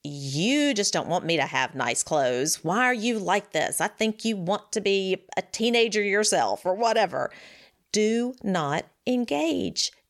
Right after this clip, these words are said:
Do not take the bait. As a matter of fact, this might even be one of those comments that you could simply ignore. And at any point, you can say,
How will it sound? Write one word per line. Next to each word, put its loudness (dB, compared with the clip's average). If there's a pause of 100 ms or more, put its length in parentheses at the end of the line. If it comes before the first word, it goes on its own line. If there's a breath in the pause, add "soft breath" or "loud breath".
Do 0
not 0
take -4
the -6
bait. -2 (500 loud breath)
As -2
a -8
matter -4
of -4
fact, 2 (260 loud breath)
this -2
might -2
even 0
be 2
one 0
of 0
those 0
comments -2
that -6
you -4
could -6
simply -2
ignore. -2 (260)
And 0
at -2
any 0
point, -4
you -4
can -2
say, 0